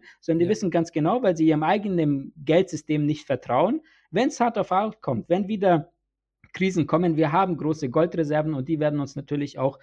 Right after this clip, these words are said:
Speaker 1: äh, tragen können, damit, damit der Fall nicht so extrem stark ist, ja. Das machen die ja nicht ohne Grund. Und deswegen, äh, empfehlen wir auch jedem Privatanleger,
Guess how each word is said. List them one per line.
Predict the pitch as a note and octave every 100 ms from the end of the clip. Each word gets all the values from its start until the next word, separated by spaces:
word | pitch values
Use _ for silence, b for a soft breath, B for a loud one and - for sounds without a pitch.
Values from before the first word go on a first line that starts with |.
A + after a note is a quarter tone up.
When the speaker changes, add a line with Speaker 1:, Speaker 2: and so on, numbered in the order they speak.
| b b
Speaker 1:
äh, | - B2+ B2+ B2
tragen | - C3+ D#3+ D#3+
können, | - C3+ D#3
damit, | C#3 C3 C3+ C3 C3
damit | C3 C3+ C#3
der |
Fall | C3 C3+ C3+
nicht | C3 -
so | C3+ C#3
extrem | C3+ B2 - C#3+ C3
stark | A#2+ - A2+ A#2
ist, | - -
ja. | A#2 C#3+ - b -
Das | C3
machen | E3+ E3+
die | D#3
ja | C#3+
nicht | -
ohne | D#3 E3
Grund. | B2+ A#2+
Und | B2+
deswegen, | D#3+ D#3+ F#3+ F#3+
äh, | F3
empfehlen | F3 D3+ B3 D#4+ C#4
wir | E3
auch | -
jedem | F#3+ G#3+ F#3
Privatanleger, | D#3+ D#3 G#3 F4 E3 C3 C3 D3+ F#3 A#3